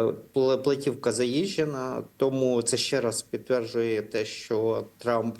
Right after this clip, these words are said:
один мало відрізняється від Трампа два, за єдиним виключенням, що він ще більш гіпертрофовано сприймає дійсність.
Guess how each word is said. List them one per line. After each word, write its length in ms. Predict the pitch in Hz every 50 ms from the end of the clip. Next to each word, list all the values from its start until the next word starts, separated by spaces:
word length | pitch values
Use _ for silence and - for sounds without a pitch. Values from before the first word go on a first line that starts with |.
| -
один 500 | - 131 117 110 107 120 113 101 101 107 - - - - - - - _
мало 380 | - 123 123 127 120 120 113 110
відрізняється 840 | 107 117 113 107 110 113 110 113 113 104 104 104 101 101 - - 104
від 160 | 104 104 104
Трампа 360 | - 117 113 107 104 104 117
два, 680 | 107 104 110 123 139 156 170 175 160 131 113 110 - -
за 180 | 110 - 117
єдиним 460 | 110 113 113 120 139 123 120 117 117 113
виключенням, 760 | 131 143 147 - 131 123 117 - - 120 117 113 110 107
що 720 | 107 - - - - 117 110 110 110 110 110 107 104 107 107 - - - - - - -
він 460 | 85 104 113 120 131 127 123 117 113 - -
ще 200 | - - - 135
більш 400 | 120 117 127 123 110 101 101 -
гіпертрофовано 1400 | 113 95 85 98 - 110 107 120 113 - - 117 113 - - 143 147 151 143 135 120 110 113 110 110 104 104 101
сприймає 1080 | - - - 117 110 113 110 117 117 117 117 113 107 107 107 104 104 104 101 101 98
дійсність. 640 | - 95 104 104 95 - - - - - - - -